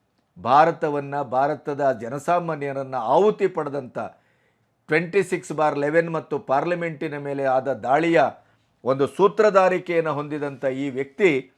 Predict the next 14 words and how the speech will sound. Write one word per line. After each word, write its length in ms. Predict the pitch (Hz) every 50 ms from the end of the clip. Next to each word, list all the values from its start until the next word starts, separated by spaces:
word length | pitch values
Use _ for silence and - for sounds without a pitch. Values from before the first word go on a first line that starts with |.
| _ _ _ _ _ _ _ _ _ _ -
ಇವತ್ತು 600 | 127 139 151 147 - - 190 175 139 117 107 - _ _ _ _ _ _
ವಿಷಪ್ರಾಶನದಿಂದ 1080 | 107 135 135 - 190 165 - - - 175 175 165 165 - 160 151 143 131 139 139 165 165 160 131 120 110 - - _ _ _ _ _ _
ಸತ್ತಿದ್ದಾನೆ 840 | _ - 156 160 156 - - 196 185 160 175 175 165 160 156 156 156
ಅನ್ನೋದು, 580 | 151 143 139 139 139 127 151 180 185 185 180 - _ _ _ _ _ _ _ _ _ - 92
ಧರಾಶಾಯಿಯಾಗಿದ್ದಾನೆ 1200 | 127 139 160 185 196 185 - 190 175 170 170 165 165 156 151 143 151 143 127 147 143 139 139 135
ಅನ್ನೋದು 520 | 131 131 147 180 180 190 156 127 110 - _ _ _ _ _ _ _ -
ಭಾರತಕ್ಕೆ 880 | 110 120 139 151 156 139 - - 135 - _ - 135 123 113 - - _ _ _ _ 117
ಇನ್ನಿಲ್ಲದ 560 | 123 131 151 156 170 170 180 180 180 175 160
ಒಂದು 340 | 151 139 131 123 117 120 113
ಅದ್ಭುತವಾದಂಥ 800 | 110 104 104 120 131 135 - 127 120 113 101 104 98 90 -
ಸುದ್ದಿ. 400 | 110 - - 98 82 73 - - _ _ _ _ _ _ _ _ _ _ _
ಇದರ 240 | 151 160 196 214 208
ಮಧ್ಯೆ 600 | 196 196 185 175 202 196 170 165 180 - - _ _ _ _ _ _
ಪಾಕಿಸ್ತಾನ 600 | - 156 180 185 214 208 202 - - 190 180 180